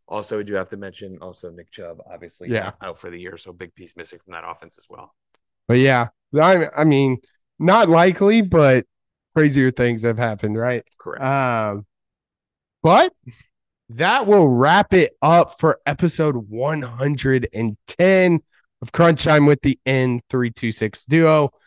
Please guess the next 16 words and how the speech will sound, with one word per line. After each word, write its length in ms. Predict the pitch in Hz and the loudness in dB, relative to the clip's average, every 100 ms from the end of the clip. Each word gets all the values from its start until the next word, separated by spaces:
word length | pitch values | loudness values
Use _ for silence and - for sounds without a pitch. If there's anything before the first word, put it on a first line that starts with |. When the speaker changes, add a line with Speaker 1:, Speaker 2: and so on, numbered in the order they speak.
| _ _ - | _ _ -14
Speaker 2:
Congrats, 840 | 127 120 160 175 165 - - - | -12 0 4 4 2 -2 -14 -6
you 200 | 135 135 | -2 -2
have 340 | 120 117 120 | -2 -8 -8
made 340 | 120 127 147 170 | -10 -6 -4 -2
it 200 | 175 - | -4 -6
to 200 | - 147 | -8 -6
the 240 | 135 120 | -4 -4
end 200 | 117 127 | -2 -2
of 100 | 120 | 0
the 200 | 113 107 | 0 -2
episode, 500 | 113 110 - 110 104 | -2 -6 -2 -2 -2
so 180 | - 101 | -4 -10
shout 400 | - - 123 120 | -10 -2 0 2
out 220 | 113 107 | 2 -2
to 100 | - | -6
you. 460 | 101 110 120 120 | -4 0 2 0